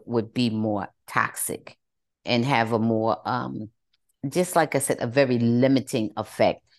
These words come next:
in terms of your experience with romance and,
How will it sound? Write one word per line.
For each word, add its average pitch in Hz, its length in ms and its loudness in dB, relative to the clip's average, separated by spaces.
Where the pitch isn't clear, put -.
in 127 160 2
terms 131 320 0
of 110 140 -2
your 131 240 4
experience 123 1200 -2
with 104 220 0
romance 127 1300 2
and, 95 260 -6